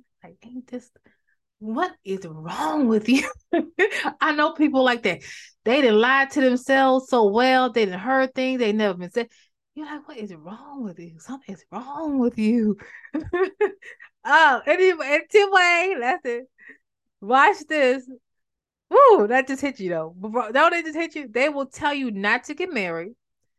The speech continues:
They'll, they will tell you not to eat this or that food, p-, food, perfectly good food. God created to be eaten heartily with thanksgiving by believers who know better. I mean, they'll put, uh, they'll put,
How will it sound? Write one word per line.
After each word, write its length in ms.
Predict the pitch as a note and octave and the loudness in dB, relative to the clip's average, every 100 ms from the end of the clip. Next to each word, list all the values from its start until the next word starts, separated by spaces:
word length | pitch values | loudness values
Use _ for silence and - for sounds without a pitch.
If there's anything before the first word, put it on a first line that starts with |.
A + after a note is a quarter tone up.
| _ _ - | _ _ -2
They'll, 260 | G#3+ G#3+ G3+ - | -2 -2 -6 -2
they 120 | A3+ | 0
will 180 | G#3 G3+ | 0 -4
tell 260 | - C4 | -4 -4
you 140 | B3+ A3 | -4 -8
not 300 | G#3+ B3+ - | -6 -6 -8
to 220 | B3 A#3 | -16 -10
eat 220 | C4+ A#3 | -10 -4
this 240 | G#3+ C4+ - | -2 -2 -4
or 100 | B3+ B3+ | -6 -2
that 260 | B3 B3 _ | -2 -4 _
food, 300 | A#3+ A3 F3 _ | -10 -8 -8 _
p-, 80 | - _ _ _ _ - _ | -20 _ _ _ _ -20 _
food, 240 | B3+ G#3+ - | -8 -8 -4
perfectly 540 | B3+ C4+ _ B3+ A#3+ | -4 -4 _ -16 -14
good 260 | G#3 A#3 A#3 | -6 -6 -6
food. 420 | F#3 D#3 D#3 E3 _ _ _ _ _ | -14 -12 -14 -18 _ _ _ _ _
God 300 | - A#3 C4+ C#4 | -4 0 0 -4
created 560 | - C4 - A#3 A3+ A3 | -12 -10 -6 -4 -4 -6
to 120 | A3 | -10
be 240 | G3 G3+ | -10 -10
eaten 200 | A3 F#3+ | -12 -10
heartily 500 | F#3 A3+ A#3 C4 C4 | -8 2 4 2 -2
with 220 | B3 G3 - | -6 -6 -6
thanksgiving 640 | F#3 F#3+ - A#3 A#3+ A3+ | -10 -10 -8 -6 -4 0
by 180 | G3 F3 | 0 0
believers 800 | E3+ E3+ G3+ C4+ B3 A#3+ A#3+ _ _ _ _ | -4 -4 -2 -2 -2 -4 -4 _ _ _ _
who 180 | - G#3+ | -8 -6
know 300 | G3+ G#3+ G3+ | -2 0 0
better. 300 | F3+ D#3+ D#3+ | 0 -4 -6
I 20 | |
mean, 240 | G3 G3+ | -6 -4
they'll 160 | G3+ A3 | -2 -4
put, 260 | - A#3 - | -6 -8 -4
uh, 160 | G#3 G#3 | -6 -6
they'll 180 | G3 A#3+ | -8 -8
put, 340 | A#3 D#4 A#3+ | -8 -4 -4